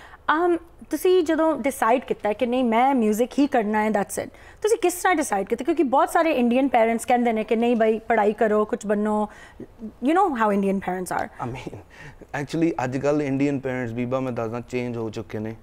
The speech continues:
Speaker 1: ਹਮ।
Speaker 2: ਪਿਛਲੇ ਦਸ ਸਾਲਾਂ ਤੋਂ ਇੰਡੀਅਨ ਪੇਰੈਂਟਸ ਸਮਾਰਟ ਹੋ ਚੁੱਕੇ ਨੇ। ਤੁਸੀਂ ਦੇਖਦੇ ਹੋ ਆਪਣੇ ਬੱਚਿਆਂ ਨੂੰ ਇੰਨੇ ਸ਼ੋਆਂ 'ਤੇ ਭੇਜਦੇ ਨੇ। So ਮਿਊਜ਼ਿਕ ਦੀ ਕਦਰ ਕਿਸੇ ਹੋਰ ਤਰੀਕੇ ਨਾਲ ਪਾਉਣ ਲੱਗ ਗਏ ਨੇ ਲੋਕ।
Speaker 1: Right।
Speaker 2: ਜਦੋਂ ਅਸੀਂ ਗਾਉਣਾ ਸ਼ੁਰੂ ਕੀਤਾ, ਸਾਡਾ ਬਾਪੂ ਕਹਿੰਦਾ ਹੁੰਦਾ ਸੀ, "ਬਾਈ, ਬਣ ਜਾਓਗੇ ਕੁਛ,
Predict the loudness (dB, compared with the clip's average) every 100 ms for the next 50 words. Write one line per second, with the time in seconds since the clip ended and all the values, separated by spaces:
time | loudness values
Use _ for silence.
0 | -20 -14 -8 -4 -4 -2 -2 -2 -4 -4
1 | -6 -4 -6 -6 -6 -4 -4 -4 -4 -4
2 | -6 -12 -8 -6 -6 -6 -8 -10 -10 -8
3 | -8 -8 -8 -6 -6 -6 -8 -8 -8 -10
4 | -10 -10 -8 -8 -8 -8 -8 -8 -6 -8
5 | -4 -4 -4 -8 -8 -12 -18 -20 -14 -4
6 | 0 2 2 2 2 0 0 2 0 0
7 | -4 -2 0 -2 -2 -4 -4 -6 -6 -6
8 | -6 -6 -8 -12 -10 -6 -4 -4 -8 -16
9 | -18 -8 -4 0 0 -2 -4 -2 0 0
10 | -2 -4 -4 -2 -2 0 0 0 -2 -2
11 | -2 -4 -6 -6 -6 -6 -2 -2 -2 -2
12 | -2 -2 -2 -2 0